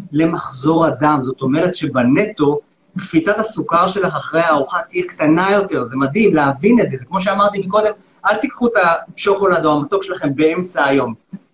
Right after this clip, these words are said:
תיקחו אותו אחרי שאכלתם ירקות כמנה ראשונה, שהוא יהיה חלק מהארוחה שלכם, זה מקטין את הספיגה שלו,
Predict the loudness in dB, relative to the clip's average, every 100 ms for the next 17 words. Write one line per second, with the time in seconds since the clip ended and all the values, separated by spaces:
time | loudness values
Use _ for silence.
0 | -12 -8 -4 2 2 4 2 0 -2 -2
1 | 2 2 2 0 0 0 0 0 0 -2
2 | -2 -4 -6 -10 -12 -8 -6 -6 -10 -8
3 | -8 -10 -16 _ _ _ -10 -2 0 2
4 | 0 -2 0 0 0 -4 -8 -10 -20 -20
5 | -18 -18 -10 -6 -6 -6 -2 0 2 -2
6 | -4 -2 0 0 -2 -4 -4 -4